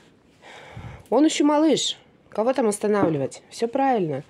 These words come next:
И вот, э, именно потому, что у меня вот этот фикус даёт вот такие вот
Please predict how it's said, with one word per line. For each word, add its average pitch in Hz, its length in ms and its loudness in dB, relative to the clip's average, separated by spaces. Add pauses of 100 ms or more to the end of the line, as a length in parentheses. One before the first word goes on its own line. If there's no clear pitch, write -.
(680)
И 269 220 2
вот, 262 380 0
э, 190 500 2 (460)
именно 254 600 6 (1400)
потому, 233 440 4
что 196 280 0
у 180 100 4
меня 196 340 2
вот 165 180 -2
этот 165 200 -2
фикус 165 440 -6 (380)
даёт 190 360 2
вот 165 120 -4
такие 190 380 -2
вот 165 240 0